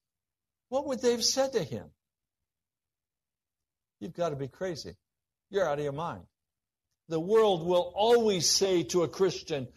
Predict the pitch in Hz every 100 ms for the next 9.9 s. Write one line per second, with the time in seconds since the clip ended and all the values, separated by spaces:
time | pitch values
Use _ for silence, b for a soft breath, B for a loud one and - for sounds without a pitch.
0 | b 185 170 - 226 220 190 208 196 226
1 | 220 151 113 - _ - 185 190 196 156
2 | 180 151 - 214 214 160 123 B B 147
3 | 208 208 151 214 247 185 170 175 131 233
4 | 233 220 - 196 - 226 220 262 180 -
5 | - - _ _ _ _ _ _ _ _
6 | _ _ _ _ _ _ _ _ _ _
7 | _ _ _ _ _ - 147 139 240 185
8 | 139 175 185 165 - 196 175 143 127 117
9 | 104 104 104 101 - 131 98 85 -